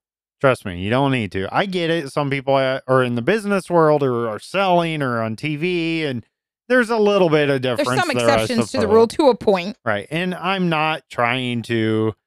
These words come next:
Speaker 1: say I'm better than you or anything like that. And
Speaker 2: Because we're
Speaker 1: it's
Speaker 2: not.
Speaker 1: fine. You wanna wear a little bit of makeup. I get it. It's fine. No problem.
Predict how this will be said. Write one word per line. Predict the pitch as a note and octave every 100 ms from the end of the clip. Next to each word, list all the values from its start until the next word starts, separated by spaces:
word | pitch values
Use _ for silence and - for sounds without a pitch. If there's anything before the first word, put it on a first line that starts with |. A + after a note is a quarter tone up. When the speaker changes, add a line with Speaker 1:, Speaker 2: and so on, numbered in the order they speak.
| _
Speaker 1:
say | - A#2 A2+
I'm | C3 C3
better | B2+ C3+ C#3
than | B2+ C3+
you | B2+ B2+ B2+ B2+
or | B2+ B2
anything | B2 B2 A#2 C3+
like | D3 F3 -
that. | F#2+ E2+ F#2+
And | D3+
Speaker 2:
Because | G3+
we're | A#3
Speaker 1:
it's |
Speaker 2:
not. | G3 G3+
Speaker 1:
fine. | C3+
You | D#3+
wanna | F3 E3
wear | D#3 D#3
a | D3+
little | D3+ D#3
bit | D3+ D3+
of |
makeup. | D3 C#3+ D3 C#3+ C#3+ - -
I | C#3
get | A#2+ F#2+
it. | F2+ _
It's | - G#2+
fine. | - C3+ E2+ F2+ -
No | A#2
problem. | A2+ A#2 F#2+ E2+